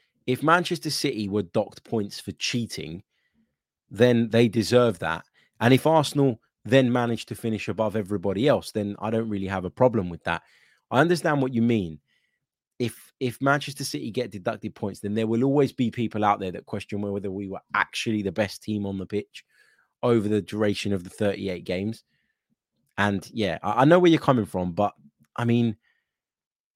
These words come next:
if they do get a points deduction, it's pretty much because they deserve it, isn't it? More than anything else.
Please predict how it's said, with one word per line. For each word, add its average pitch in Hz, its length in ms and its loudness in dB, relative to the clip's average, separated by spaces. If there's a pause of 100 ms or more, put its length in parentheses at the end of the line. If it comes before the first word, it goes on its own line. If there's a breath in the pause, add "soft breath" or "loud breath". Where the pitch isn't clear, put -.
(160)
if - 140 -8
they 117 120 2
do 180 180 2
get 131 160 0
a 98 60 -6
points 101 260 -6
deduction, 98 540 -6 (160)
it's - 120 -20 (140)
pretty 381 360 2
much 185 320 -4
because 123 360 4
they 120 200 4
deserve 107 440 6
it, 87 120 -6
isn't 98 200 -4
it? 76 160 -8
More 101 200 -2
than 98 120 0
anything 98 300 0
else. - 300 -4